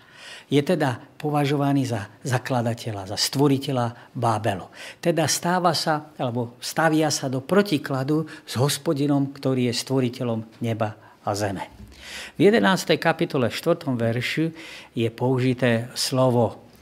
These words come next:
alpnej, čo znamená na tvári, na povrchu, čo odkazuje znova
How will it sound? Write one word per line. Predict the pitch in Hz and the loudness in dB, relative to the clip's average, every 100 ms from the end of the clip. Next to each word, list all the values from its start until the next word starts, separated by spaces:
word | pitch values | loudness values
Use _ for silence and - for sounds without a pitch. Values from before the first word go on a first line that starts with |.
| _ - - | _ -10 0
alpnej, | 127 127 - 117 113 107 113 143 165 | 2 2 0 -2 0 2 4 4 0
čo | - 117 | -4 -8
znamená | 107 110 110 107 98 - - 117 | -6 -2 -2 -2 -6 -12 -12 -6
na | 104 | -6
tvári, | - 117 117 117 113 | -4 -2 0 2 0
na | 104 98 | -2 -6
povrchu, | - 110 117 113 - 156 165 - - - - - | -4 -2 0 -2 -2 -4 -4 -14 -20 -20 -18 -8
čo | - 143 | -2 2
odkazuje | 170 - 175 147 165 160 160 - - - | 2 2 2 4 4 4 4 -2 -18 -6
znova | 135 127 160 165 160 | -2 2 4 6 4